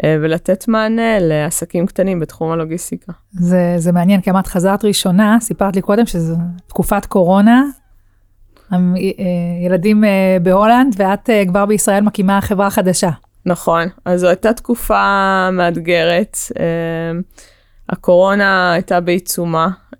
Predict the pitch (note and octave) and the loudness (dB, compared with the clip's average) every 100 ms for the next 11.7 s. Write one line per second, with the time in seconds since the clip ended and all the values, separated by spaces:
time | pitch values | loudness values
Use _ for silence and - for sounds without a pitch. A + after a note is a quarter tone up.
0 | - D#3+ D#3+ D#3+ F3 - E3+ F#3 F3+ F#3 | -4 -2 -2 -2 -4 -2 -2 -2 -2 0
1 | F3+ F#3 F3+ E3+ D#3 E3+ - D#3+ G3 - | 0 0 0 0 -2 -4 -4 -4 -4 -4
2 | E3 F#3 - E3+ F3+ - F3 F3 - D#3+ | -4 -4 -4 -6 -4 -2 -2 -2 -4 -4
3 | D3+ - D3+ F#3 - - - - _ _ | -4 -4 -4 -2 -6 -14 -20 -20 _ _
4 | D#3+ E3 D#3+ D#3+ D#3+ D#3 E3+ F3+ F#3 G3+ | 0 2 2 2 0 2 0 2 0 0
5 | - F#3+ F3 G3 G3 - F3+ E3+ E3 D#3+ | 0 -2 0 -2 -2 0 2 2 0 -2
6 | D#3+ E3 D#3+ D#3+ - - _ _ _ - | -4 -4 -4 -4 -4 -8 _ _ _ -2
7 | E3 F3 F3+ F#3 F#3+ F#3 F3 E3+ - E3 | 2 2 2 2 2 2 0 -2 -2 -4
8 | F3 - F3+ - - - - D3+ - E3+ | -2 -2 -2 -4 -14 -12 -6 -6 -2 -4
9 | F3+ E3+ F3 D#3+ E3 E3 F3 - F#3 F#3+ | -2 0 -2 0 -2 -2 -4 -2 0 0
10 | - E3+ - E3 D#3+ D#3+ F3+ E3 D#3+ - | 0 -2 -2 -4 -2 -2 -2 -2 -2 -2
11 | F3 - D#3+ D#3 D#3+ F3 | -4 -4 -6 -4 -2 0